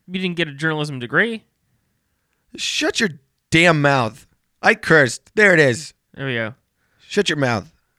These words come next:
Speaker 1: Um, the, uh,
Speaker 2: I was in journalism school. It just happened to be within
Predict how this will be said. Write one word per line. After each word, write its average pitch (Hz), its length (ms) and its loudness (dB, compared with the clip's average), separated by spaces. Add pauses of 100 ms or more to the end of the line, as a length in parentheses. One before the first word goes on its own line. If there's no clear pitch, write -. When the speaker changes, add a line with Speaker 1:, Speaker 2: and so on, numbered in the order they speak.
(140)
Speaker 1:
Um, 131 400 2 (380)
the, 190 360 -2
uh, 170 420 4 (380)
Speaker 2:
I 190 120 4
was 262 200 2
in 190 200 -6
journalism 196 640 -2
school. 175 440 -2
It 135 160 -4
just 190 220 -2
happened 156 320 -2
to 147 60 -6
be 147 200 -2
within 139 720 -4